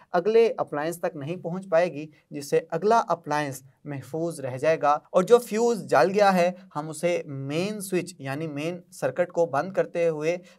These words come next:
दोबारा से उसको हम रिप्लेस कर सकते हैं, उसको सही फ्यूज़ के साथ तब्दील करवा सकते हैं। इसी के साथ ये तमाम सवालात जो कि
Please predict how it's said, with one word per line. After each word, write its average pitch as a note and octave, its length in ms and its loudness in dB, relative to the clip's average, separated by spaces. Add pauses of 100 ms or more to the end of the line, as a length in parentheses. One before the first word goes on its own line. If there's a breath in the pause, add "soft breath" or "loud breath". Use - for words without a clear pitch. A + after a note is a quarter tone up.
दोबारा C3+ 360 4
से E3 180 -2
उसको E3+ 640 -4 (180 loud breath)
हम E3 160 0
रिप्लेस C#3+ 420 -2
कर F3 160 -2
सकते F3 320 -8
हैं, F3+ 180 -2
उसको E3+ 280 -8
सही F#3 280 0
फ्यूज़ E3+ 300 -6
के F3 80 -4
साथ E3 220 2 (340 loud breath)
तब्दील D3 360 -2
करवा B2 300 0
सकते C3 280 -10
हैं। B2 220 -12 (180 soft breath)
इसी - 180 -8
के F3+ 120 -2
साथ G3 300 2
ये G#3+ 60 -2
तमाम G3 380 0
सवालात E3 580 4
जो D#3 140 -6
कि F3+ 160 -2